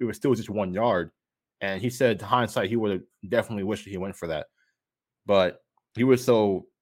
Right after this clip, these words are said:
<laughs> upset with the offensive line for jumping that he didn't realize it was only one yard. So Kyle's temper might have cost him a little bit there,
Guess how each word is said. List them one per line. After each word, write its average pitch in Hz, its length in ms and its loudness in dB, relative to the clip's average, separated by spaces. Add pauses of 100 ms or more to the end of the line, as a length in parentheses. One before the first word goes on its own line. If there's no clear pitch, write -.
(140)
<laughs> - 120 -8
upset 131 380 4
with 117 120 0
the 123 60 4
offensive 113 240 -2
line 123 140 0
for 101 140 -10
jumping 123 320 -2
that 98 80 -2
he 110 80 0
didn't 98 160 -2
realize 101 360 -2
it 90 40 -8
was 90 80 -6
only 92 140 -6
one 87 200 -8
yard. 87 300 -4 (520)
So 92 440 -2 (260)
Kyle's 120 400 4
temper 107 560 -2 (460)
might 104 160 -2
have 110 100 -4
cost 113 320 2
him 98 80 -4
a 90 80 -6
little 90 160 -4
bit 82 240 -8
there, 85 280 -6